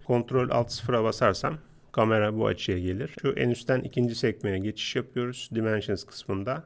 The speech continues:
Orada resolution değerini değiştirerek şöyle bir görüntü elde ediyoruz. Eğer kamerayı Z ekseninde geriye doğru biraz alacak olursak yerini de değiştirelim. E, başlangıç ve bitiş konumlarını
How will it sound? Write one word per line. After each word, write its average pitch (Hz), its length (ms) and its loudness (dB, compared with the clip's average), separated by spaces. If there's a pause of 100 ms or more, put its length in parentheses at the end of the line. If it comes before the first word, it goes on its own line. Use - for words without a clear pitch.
(120)
Orada 127 520 0
resolution 127 520 4
değerini 110 360 6
değiştirerek 117 1040 0 (300)
şöyle 107 320 -2
bir 104 40 -6
görüntü 107 600 0
elde 98 260 -2
ediyoruz. 95 540 -2 (480)
Eğer 117 200 4
kamerayı 123 680 6
Z 110 80 0
ekseninde 107 580 4
geriye 107 360 4
doğru 95 220 2
biraz 95 260 0
alacak 101 360 -2
olursak 98 500 -2 (200)
yerini 98 280 2
de 90 120 0
değiştirelim. 95 640 -2 (800)
E, 98 140 -4
başlangıç 104 560 2
ve 95 140 0
bitiş - 260 -8
konumlarını 92 640 0